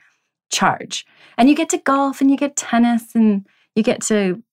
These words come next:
ski in the great outdoors without any riffraff <laughs> around. But there are people with that sort of crazy levels of money. So it really does depend on what you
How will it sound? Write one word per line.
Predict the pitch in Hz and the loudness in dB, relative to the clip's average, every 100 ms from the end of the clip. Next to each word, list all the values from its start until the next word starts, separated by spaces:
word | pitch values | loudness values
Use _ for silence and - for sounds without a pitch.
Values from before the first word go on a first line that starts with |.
| - | -14
ski | - - 247 240 | -10 -4 0 2
in | 226 | 2
the | |
great | 214 220 | 2 2
outdoors | 208 202 - 208 220 220 | 2 0 -2 0 2 0
without | 208 202 196 | -2 -2 0
any | 202 | 0
riffraff | 170 214 - 214 208 - | 0 -2 0 -2 -2 0
<laughs> | |
around. | 214 214 226 226 226 - - - - | 2 2 2 2 0 -4 -16 -20 -6
But | - 220 | 0 2
there | 311 294 | 4 4
are | 302 294 | 4 2
people | 311 302 277 | 0 0 -2
with | 277 | -2
that | 254 262 - | 0 -2 -2
sort | - 262 262 | -6 -4 -4
of | 240 | -6
crazy | - 233 233 240 247 233 - _ | -4 -2 -2 0 0 0 -4 _
levels | 202 220 214 202 | 2 4 4 2
of | 202 | 2
money. | 190 220 208 185 | 4 2 0 -4
So | - 196 190 190 _ _ _ 196 | 0 2 2 -2 _ _ _ -2
it | 196 - | -2 2
really | 226 220 | 4 4
does | 190 190 | 2 -2
depend | - - 190 190 180 | -4 -4 0 2 0
on | 170 165 165 | -2 -2 -2
what | 180 - | -2 -2
you | 175 170 165 | -4 -4 -4